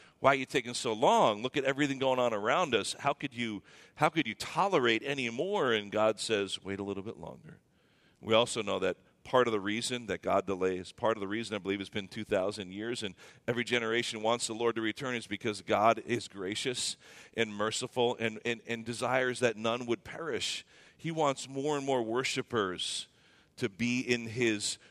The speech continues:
future kingdom and to glorify him now on earth. And so we see that, um,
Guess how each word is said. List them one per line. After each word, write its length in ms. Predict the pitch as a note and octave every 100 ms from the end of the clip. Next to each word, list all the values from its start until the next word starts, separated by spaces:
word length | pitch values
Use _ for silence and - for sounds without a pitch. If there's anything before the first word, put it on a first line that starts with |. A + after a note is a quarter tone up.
| _
future 340 | - A#2+ -
kingdom 600 | G#2+ - B2 B2 A2 F#2+
and 280 | F#2+ G#2 G2+
to 120 | -
glorify 580 | F2+ G2+ G#2+ G#2+ A2 G2
him 240 | F#2+ F#2+ F#2
now 240 | F#2+ F2+
on 140 | E2+
earth. 480 | D#2+ E2 D#2+ - - _ _ _ _ _ - - -
And 120 | -
so 160 | B2+ C3
we 140 | A2+
see 300 | A#2 - C3
that, 280 | B2 A2+ G2 - - - _ -
um, 420 | G#2+ G2+ F#2+ F#2+